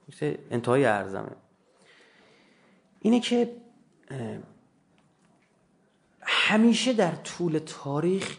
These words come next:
این نگاه مهدوی و، اه، نگاه آخر الزمانی وجود داشته. همیشه. اصلاً یهودی‌ها برای چی بعد از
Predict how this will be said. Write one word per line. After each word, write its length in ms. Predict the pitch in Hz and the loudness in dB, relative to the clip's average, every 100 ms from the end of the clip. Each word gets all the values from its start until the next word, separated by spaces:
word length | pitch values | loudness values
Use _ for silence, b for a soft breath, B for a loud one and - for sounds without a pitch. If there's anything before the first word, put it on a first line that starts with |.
| - | -4
این 240 | 175 165 | -2 0
نگاه 500 | 147 127 131 117 120 | 0 2 2 0 -4
مهدوی 1040 | 123 123 123 - - 117 113 135 160 160 160 - - b b b b b _ | -4 -2 -2 -4 -4 -2 -2 -2 -2 -4 -6 -14 -20 b b b b b _
و، 80 | 131 | -2
اه، 340 | 117 120 117 113 - - - _ - - 107 101 - - - - | 0 0 -2 -8 -16 -20 -20 _ -20 -16 -12 -12 -14 -20 -18 -6
نگاه 520 | 120 127 120 117 120 | -2 2 4 4 2
آخر 380 | 117 120 123 123 | 0 -2 -4 -8
الزمانی 300 | 117 123 143 | -6 -4 -2
وجود 280 | 143 110 - | -2 -6 -12
داشته. 320 | - - - _ _ _ _ _ _ _ _ _ _ _ _ _ - | -16 -18 -20 _ _ _ _ _ _ _ _ _ _ _ _ _ -8
همیشه. 460 | 180 202 - - - _ _ _ _ _ _ b b b b | -2 0 -2 -8 -18 _ _ _ _ _ _ b b b b
اصلاً 220 | - 202 | -2 2
یهودی‌ها 520 | 196 165 147 156 151 185 | 6 6 4 0 2 4
برای 180 | 165 | 4
چی 160 | 156 190 | 0 -2
بعد 200 | 185 180 | 0 2
از 220 | 180 - | 2 0